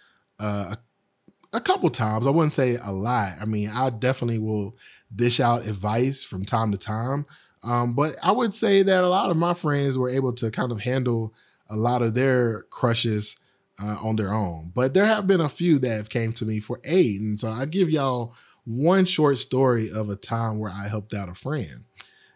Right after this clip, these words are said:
And so this was in junior high,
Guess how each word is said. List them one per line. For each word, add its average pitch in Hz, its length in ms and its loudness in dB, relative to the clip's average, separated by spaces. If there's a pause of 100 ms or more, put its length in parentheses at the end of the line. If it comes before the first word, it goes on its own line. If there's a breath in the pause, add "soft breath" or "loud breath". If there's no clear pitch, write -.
(320 loud breath)
And 113 120 -6
so 139 400 4
this 180 300 0
was 202 400 4
in 131 960 -2
junior 160 420 4
high, 180 600 -2